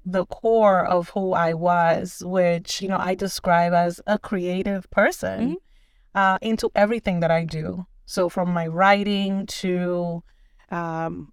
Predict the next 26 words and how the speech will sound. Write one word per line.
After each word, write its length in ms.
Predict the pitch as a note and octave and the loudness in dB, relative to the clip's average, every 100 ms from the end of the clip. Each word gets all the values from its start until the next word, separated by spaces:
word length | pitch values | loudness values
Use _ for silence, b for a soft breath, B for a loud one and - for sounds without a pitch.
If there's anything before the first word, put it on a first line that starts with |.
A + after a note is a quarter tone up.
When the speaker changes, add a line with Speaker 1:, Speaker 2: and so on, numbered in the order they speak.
| - | -6
Speaker 1:
my 240 | F3+ D#3+ | -4 -4
teaching, 800 | - - A3+ - - G#3 G3 G3 | -8 -6 -6 -4 -2 0 0 0
my 160 | F3+ D#3+ - | 0 -2 -4
coaching, 1160 | - G#3+ G#3+ - G#3+ G3 G3 G3 F#3+ F#3+ F#3+ - _ _ | 2 2 2 -4 -2 0 0 -2 -4 -4 -6 -10 _ _
uh, 260 | F#3+ F3 E3 | -4 -4 -4
how 240 | E3 G3 | 0 4
I 100 | G3+ | 4
move 460 | F#3 F3 F#3+ G#3+ G#3 | 4 0 -2 -2 4
as 160 | F#3+ F#3 | 4 4
an 120 | F3+ | 0
entrepreneur, 760 | F#3 F3+ F#3 F#3 F3 F#3+ G3+ G3 | 0 -2 -4 -2 -2 0 0 0
the 120 | F3+ | -2
type 280 | - F#3 - | -2 -4 -4
of 120 | F#3 | -6
decisions 480 | F3 - F#3+ G3 F#3 | -6 -2 -2 0 2
that 100 | F3 | 2
I 80 | F3 | 2
wanna 240 | F3 E3+ | 0 -2
make, 360 | E3 F#3 G3 - | -2 -2 -4 -4
the 100 | E3 | -4
way 120 | F3 | 0
that 120 | F3 | 2
I 60 | E3+ | 2
wanna 220 | E3 E3 | 0 -2
influence. 880 | - G3+ G3 G3 G3 F#3+ F#3+ - - - _ _ - - - | -4 -6 -2 0 2 0 -4 -10 -16 -20 _ _ -20 -12 -4
And, 600 | F#3+ F3+ F3+ F3+ F3 | -2 -2 -4 -4 -6